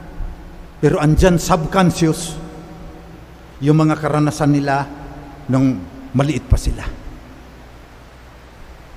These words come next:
Know yourself. Tingnan mo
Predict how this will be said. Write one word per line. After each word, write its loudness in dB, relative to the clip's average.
Know 4
yourself. 4
Tingnan 4
mo 4